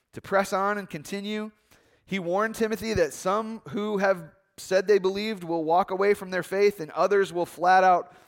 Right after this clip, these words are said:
boldly oppose the truth. And that all kind of is the, the context that leads up to what Paul writes to Timothy here in our text.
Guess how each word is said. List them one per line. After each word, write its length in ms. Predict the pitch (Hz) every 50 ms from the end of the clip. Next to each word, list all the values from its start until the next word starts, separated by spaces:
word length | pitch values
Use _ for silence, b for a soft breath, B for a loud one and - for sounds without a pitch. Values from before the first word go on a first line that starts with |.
| B B
boldly 480 | 139 131 175 185 202 196 190 190 180
oppose 500 | 156 147 143 - - 185 185 185 185 147
the 80 | 147 160
truth. 460 | - - 175 160 131 101 - - - b b b b b b b b b b
And 140 | - - 135
that 240 | 156 180 202 214 -
all 560 | - 196 202 196 180 170 175 180 190 - b b b b b
kind 180 | b - 175 170
of 60 | 160
is 120 | 170 165 143
the, 240 | 156 160 156 143 131
the 80 | 143
context 800 | 147 - - - 202 208 208 208 196 - 180 143 147 151 - - -
that 140 | 151 - 139
leads 360 | 143 165 190 202 202 160 165
up 220 | 156 151 143 -
to 140 | - - 160
what 320 | 143 156 156 139 - - b b b b b b b b b b _
Paul 260 | - - 170 160 160
writes 260 | 156 156 156 156 - -
to 100 | - 151
Timothy 400 | - 165 151 147 - 147 139 135
here 240 | 156 147 143 143
in 160 | - 135 139 139
our 100 | 135 131
text. 500 | - - 127 113 113 - - - -